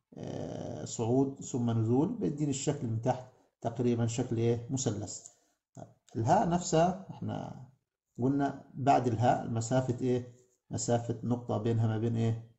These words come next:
حرف النون. آه، حرف النون نفسه برضو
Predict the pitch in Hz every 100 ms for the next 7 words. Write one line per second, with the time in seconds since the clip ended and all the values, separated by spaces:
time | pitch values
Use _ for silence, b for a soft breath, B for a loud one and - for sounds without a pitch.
0 | _ _ _ 113 - - - - - -
1 | - 147 127 98 98 - _ _ _ _
2 | _ - - _ _ _ _ _ - -
3 | 117 226 - 175 175 151 151 139 120 123
4 | 135 233 -